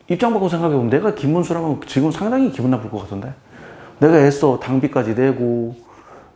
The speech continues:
어, 뭐, 경선 비용까지 치러가면서 내가 대통령 후보가 됐는데, 나보고 그 대통령 후보 자리를 내놓으래. 한덕수한테 주래. 어, 나라도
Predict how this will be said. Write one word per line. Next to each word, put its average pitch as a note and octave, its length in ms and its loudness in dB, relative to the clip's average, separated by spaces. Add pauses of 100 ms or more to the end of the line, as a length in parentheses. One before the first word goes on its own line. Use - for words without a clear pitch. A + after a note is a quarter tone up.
어, G#2+ 260 -8 (380)
뭐, C3+ 140 -12
경선 C3 360 4
비용까지 B2+ 420 -2
치러가면서 B2+ 580 -4
내가 A2+ 240 -2 (220)
대통령 C3 320 0
후보가 E3 320 -2
됐는데, G2+ 400 -6 (280)
나보고 C#3 440 2
그 - 120 -4
대통령 C#3+ 380 0
후보 E3 220 -4
자리를 A#2+ 260 -6
내놓으래. A2 380 0 (340)
한덕수한테 F#3 540 -4
주래. - 280 -6 (720)
어, G2+ 120 -2
나라도 E3+ 760 2